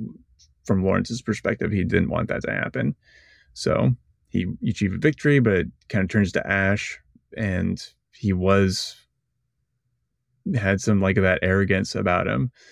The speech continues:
uh, that Oppenheimer also had, kind of an icon getting caught up in his own, <laughs> getting, getting caught up in his own legend, more or less. So, and then on a technical level of, of the film,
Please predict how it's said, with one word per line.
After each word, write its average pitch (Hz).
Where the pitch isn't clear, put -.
uh, 95
that 87
Oppenheimer 95
also 98
had, 113
kind 95
of 92
an 85
icon 95
getting 95
caught 98
up 101
in 95
his 92
own, 95
<laughs> -
getting, 123
getting 120
caught 107
up 107
in 104
his 98
own 101
legend, 95
more 104
or 98
less. 117
So, 113
and 104
then 117
on 107
a 104
technical 104
level 110
of, 104
of 101
the 104
film, 101